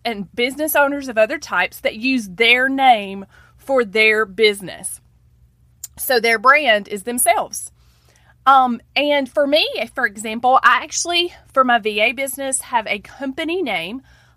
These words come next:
Alicia Avant and Company. And so I try to use that, but I, because it has my name in it, my name is part of my brand.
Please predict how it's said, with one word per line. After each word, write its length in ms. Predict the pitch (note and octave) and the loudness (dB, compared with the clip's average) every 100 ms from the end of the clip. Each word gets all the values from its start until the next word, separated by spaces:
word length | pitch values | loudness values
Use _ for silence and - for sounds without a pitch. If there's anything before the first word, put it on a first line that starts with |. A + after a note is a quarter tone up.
| - | -6
Alicia 560 | A#3 A#3+ - F4+ F4+ F4 | -4 -4 0 4 4 6
Avant 420 | B3 G#3+ G3+ G3+ - | 2 0 -4 -4 -4
and 420 | A3+ A#3 B3+ B3+ - | -4 -2 -4 -6 -12
Company. 560 | C4+ A3+ G3+ G3+ C#4+ A4+ _ _ _ _ _ _ _ | -12 -8 -8 -6 -8 -10 _ _ _ _ _ _ _
And 400 | - C#4+ C4+ C4 - - | 0 2 0 -4 -8 -14
so 540 | - D#4 C#4 C4 B3 - | 0 4 4 4 0 0
I 120 | A3+ | 0
try 300 | C4 - C#4+ | 0 4 4
to 60 | D#4 | 4
use 400 | D#4+ B3+ B3+ B3 | 0 -6 -6 -2
that, 400 | A3+ G#3 G3+ G3 | 4 6 6 2
but 140 | C4 - | -2 2
I, 240 | B3+ B3 G#3 | 4 4 2
because 500 | A#3+ - E4 F#4 F#4+ | -8 -2 4 4 4
it 100 | E4 | -2
has 220 | C4+ C4 | -2 0
my 140 | A#3 | -2
name 320 | A3 A3 G#3+ - | -2 -4 -6 -8
in 140 | A3+ | 0
it, 380 | C#4+ F4+ - - _ _ _ | 2 2 -2 -20 _ _ _
my 180 | A3+ A3 | -6 2
name 280 | A3 A3+ A#3+ | 4 4 -2
is 140 | A3 | -8
part 240 | - A3+ | -4 -2
of 100 | G3 | -2
my 180 | G3+ F3 | -6 -6
brand. 580 | F3 F3+ F#3 A#3 E4 F4 | -6 -6 -4 -6 -6 -12